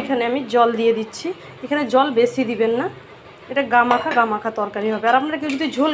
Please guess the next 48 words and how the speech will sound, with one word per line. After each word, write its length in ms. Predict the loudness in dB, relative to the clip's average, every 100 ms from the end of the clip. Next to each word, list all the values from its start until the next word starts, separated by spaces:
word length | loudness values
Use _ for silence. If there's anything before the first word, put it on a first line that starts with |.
| 0
খেতে 160 | 0
চান, 100 | 2 0
আপনারা 180 | 0 -4 -2
সেটাও 220 | 0 0 0
করতে 200 | -4 -4
পারেন। 160 | -6 -6 -10 -16 -8
এবার 140 | 0 2
এটা 120 | 4 0
ফুটলে, 340 | -4 -12 -10 -12 -16 -20 -20 -16 -14 -14 -20 -20 -8
যখন 200 | -2 0 2 2
উতরে 240 | -2 0 0 0
উঠবে, 200 | 0 0 2
তখন 220 | 0 0 0
আমি 120 | 0 0 2
বড়াগুলো, 360 | 2 2 0 -4
এগুলো 180 | -2 -4 -4 -8 -16 -2
প্রায় 220 | 2 2 6
হয়ে 160 | 6 6
যাবে। 140 | 4 2
বড়া 160 | 2 4 4
দেওয়ার 200 | 2 2 2
সাথে 200 | 0 -2
সাথে 160 | -4 -4 -2 0
এক 80 | 0 0
দু 60 | -2
মিনিট 220 | 0 -2 -2
ফুটিয়েই 340 | -6 -2 0 2
নামিয়ে 260 | 0 0 -2
নিতে 200 | -2 -4 -6
হবে। 140 | -6 -10 -16 -8 0
আর 60 | 2
আমি 120 | 2 0
এখানে 160 | -2 -4
কিন্তু 120 | -4 2
গরম 200 | 4 4 2
মশলা 240 | 0 0 0
ব্যবহার 240 | 0 -2 -4
করব 120 | -4 -2
না। 40 | -2
আপনারা 180 | -2 -4
কেউ 100 | -4
যদি 100 | -6 -8 -6
চান 140 | -4 0
গরম 160 | 0 0
মশলা 220 | -4 -4 -2
ব্যবহার 220 | 0 0 -2
করতে, 160 | -2 -2
আপনারা 220 | -2 -6